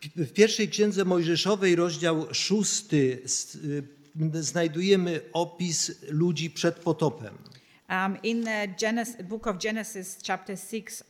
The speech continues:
Speaker 2: five, we s-, um, uh, look at the, um, no, people from before the flood are described.
Speaker 1: Y, szósty rozdział, werset piąty.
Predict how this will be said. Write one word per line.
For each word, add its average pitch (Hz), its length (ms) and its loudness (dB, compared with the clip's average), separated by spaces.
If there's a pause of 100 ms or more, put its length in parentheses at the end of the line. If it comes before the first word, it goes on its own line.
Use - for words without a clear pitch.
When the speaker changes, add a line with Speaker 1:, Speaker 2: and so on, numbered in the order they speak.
(120)
Speaker 2:
five, 185 240 0 (100)
we 196 160 -2
s-, - 420 -10
um, 185 360 -8 (580)
uh, 175 200 -6
look 214 260 2
at 220 140 0
the, 180 480 -2 (160)
um, 170 680 -8 (100)
no, 196 180 4
people 226 340 0
from 196 400 -2
before 190 540 -4
the 180 200 0 (120)
flood 175 460 2
are 170 160 -6
described. - 680 -10 (840)
Speaker 1:
Y, 147 100 0
szósty 196 420 4
rozdział, 170 340 4
werset 160 360 -2
piąty. 120 480 0